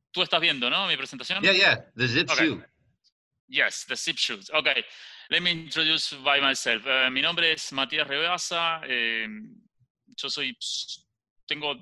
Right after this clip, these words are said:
Speaker 1: dos unidades de negocio. Yo vengo del sistem-, de, de sistemas, de I T. Em, tengo una empresa de servicios de tecnología. Eso es mi, históricamente mi,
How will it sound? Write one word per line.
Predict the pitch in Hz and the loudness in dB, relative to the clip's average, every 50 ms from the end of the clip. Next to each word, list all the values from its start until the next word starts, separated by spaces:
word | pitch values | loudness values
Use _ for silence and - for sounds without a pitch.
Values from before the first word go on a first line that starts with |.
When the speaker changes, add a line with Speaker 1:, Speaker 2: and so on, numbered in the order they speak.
| 202 - _ _ _ _ | -12 -20 _ _ _ _
Speaker 1:
dos | 135 143 156 160 - - | _ -4 -4 -4 -4 -6
unidades | 151 143 143 143 143 143 | -4 -2 0 0 2 2
de | 135 | 0
negocio. | 131 135 151 185 180 - 208 202 202 165 135 127 - _ _ | 0 0 0 0 0 -2 -2 -4 -8 -10 -14 -16 -20 _ _
Yo | - - 139 135 | -12 -10 -8 -6
vengo | 135 139 135 135 131 | -6 -6 -4 -4 -4
del | 131 120 - | -6 -6 -8
sistem-, | - - 131 120 - 139 135 127 | -12 -14 -12 -12 -10 -12 -10 -8
de, | 123 123 120 117 117 120 | -8 -8 -8 -8 -10 -10
de | 120 123 | -8 -8
sistemas, | 113 - 120 113 - - 165 180 196 202 175 | -8 -8 -10 -4 0 0 0 0 0 -4 -2
de | 123 117 117 | -2 -2 -2
I | 117 | -2
T. | 104 - 151 180 220 240 226 - - - 127 - - | -2 -4 -4 -4 -4 -6 -10 -16 -18 -18 -16 -12 -10
Em, | 120 117 110 107 107 104 104 - | -10 -10 -10 -10 -12 -14 -12 -10
tengo | - 123 123 | -10 -8 -6
una | 117 117 | -6 -6
empresa | 110 - 127 131 - - 127 117 113 107 104 - _ _ _ - _ _ - | -4 -4 -4 -4 -4 -2 -2 0 0 0 -2 -6 _ _ _ -20 _ _ -12
de | 117 110 | -10 -8
servicios | - 120 113 123 123 - 135 120 113 | -6 -6 -6 -6 -6 -6 -6 -4 -4
de | 113 110 101 | -4 -4 -4
tecnología. | - 107 110 110 107 110 - - 156 175 185 196 208 160 123 | -6 -6 -6 -6 -6 -6 -6 -4 -2 -2 -2 -2 -2 -2 -4
Eso | 117 - 120 113 - | -6 -8 -12 -14 -12
es | 110 - - - _ _ _ | -12 -12 -12 -12 _ _ _
mi, | - 110 107 104 - _ - | -12 -10 -10 -10 -12 _ -18
históricamente | 117 - - 147 143 127 127 127 139 143 143 123 135 131 | -8 -4 -2 0 0 2 2 2 2 0 0 0 -2 0
mi, | 123 120 117 113 110 | 0 0 -2 -4 -6